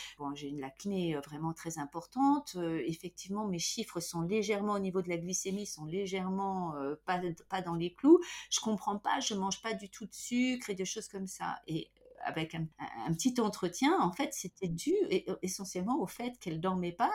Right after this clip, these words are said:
Elle avait des examens très, voilà, elle était hyper stressée, elle avait des examens et, et c'est suffisant pour pouvoir, euh, avoir une incidence sur la glycémie.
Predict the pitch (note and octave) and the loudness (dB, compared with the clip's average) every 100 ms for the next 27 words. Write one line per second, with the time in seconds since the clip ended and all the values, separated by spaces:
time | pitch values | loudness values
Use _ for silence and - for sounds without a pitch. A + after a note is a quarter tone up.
0 | A3+ E3 E3 E3+ F3 E3 E3 F3+ F#3 F3+ | 2 0 0 0 0 0 -2 -2 0 0
1 | F3 - F#3+ F3+ E3 D#3 - D#3 F3+ C#3 | -2 -2 2 4 4 2 -2 2 2 2
2 | D#3 D#3 F#3+ G3+ F#3+ - F#3+ F3+ G#3 F#3+ | -4 -2 -2 -2 -4 -4 -4 -2 0 0
3 | D#3+ D#3 D#3 D3+ - A#2+ - A#2 F4+ B3+ | 0 0 -2 -4 -6 -6 0 0 2 4
4 | E3 D3+ - - - - - D#3 C#3 - | 4 2 -2 -8 -10 -10 0 2 2 0
5 | - B2+ - D4+ D4 A3 F#3 A3+ E4+ - | -4 -2 2 2 2 0 0 0 0 -2
6 | G3 - - E3+ A3+ C#4+ C#4+ F#3+ F3 D#3+ | -8 -8 -6 0 4 4 4 0 0 0
7 | E3 A3 G3+ F3+ - F#3 A#3 G3+ F3+ F3 | 0 -2 -2 -4 -4 -8 -8 -8 -6 -4
8 | F#3 - F3+ | -6 -2 -4